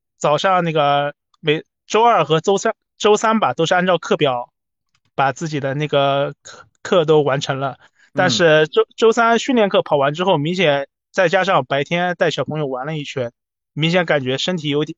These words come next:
Speaker 1: 有些疲劳，有点扛不住了。
Speaker 2: 嗯。
Speaker 1: 然后周四正好有一个慢跑吧，好像是六公里的慢跑，然后我就把它放掉了，因为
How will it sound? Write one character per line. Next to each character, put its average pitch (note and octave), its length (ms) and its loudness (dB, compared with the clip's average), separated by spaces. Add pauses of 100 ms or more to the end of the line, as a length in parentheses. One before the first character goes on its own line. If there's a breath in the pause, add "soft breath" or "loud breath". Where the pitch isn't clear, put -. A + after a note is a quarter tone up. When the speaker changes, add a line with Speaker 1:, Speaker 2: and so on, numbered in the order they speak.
Speaker 1:
有 D3 180 -4
些 E3+ 140 2
疲 D3 220 -6
劳， C3+ 220 0
有 D3 140 -4
点 D3+ 140 0
扛 - 180 -6
不 C#3+ 80 -6
住 D3+ 140 -6
了。 C3+ 80 -4 (320 soft breath)
Speaker 2:
嗯。 G#2 260 4
Speaker 1:
然 D3 140 2
后 D#3 460 2 (260 soft breath)
周 G#3+ 160 2
四 F3+ 440 2 (360)
正 G#3+ 160 2
好 E3 160 4
有 D3+ 160 4
一 C#3+ 100 0
个 E3+ 400 4
慢 G3+ 220 0
跑 C#3 160 -2
吧， B2+ 100 -4
好 C3+ 160 -2
像 E3+ 180 -2
是 E3 280 2
六 F#3 160 2
公 G#3 140 0
里 D#3+ 80 0
的 C#3 100 0
慢 G3 200 2
跑， B2+ 300 -4 (400)
然 D#3 160 0
后 D#3+ 220 6
我 C#3 100 2
就 E3 220 4
把 C3+ 120 -2
它 D3+ 220 0
放 F#3+ 300 -2
掉 B2+ 160 -2
了， - 140 -18 (180)
因 D#3+ 160 -6
为 D3+ 360 0